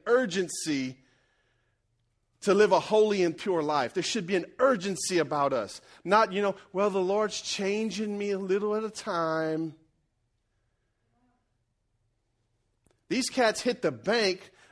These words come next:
drop their nets, and follow Jesus. He never once says,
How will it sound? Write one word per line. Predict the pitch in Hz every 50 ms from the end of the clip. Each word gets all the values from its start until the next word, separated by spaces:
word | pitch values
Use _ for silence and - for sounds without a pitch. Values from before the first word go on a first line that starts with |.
| _ - 135
drop | 127 143 190 214 254 262 220 -
their | 233 202 185
nets, | 185 196 220 233 220 196 175 175 - - - - - - - _ -
and | 170 180 180 160
follow | - - 226 220 233 240 233 226 214 202
Jesus. | 160 143 185 254 277 269 220 170 147 117 - - - - - _ _ _ _ _ _ _ _ _ _ _ _ _ _ _ _ _ _ _ _ -
He | - 220
never | 262 277 285 247 247
once | 233 240 254 254 - -
says, | 254 226 196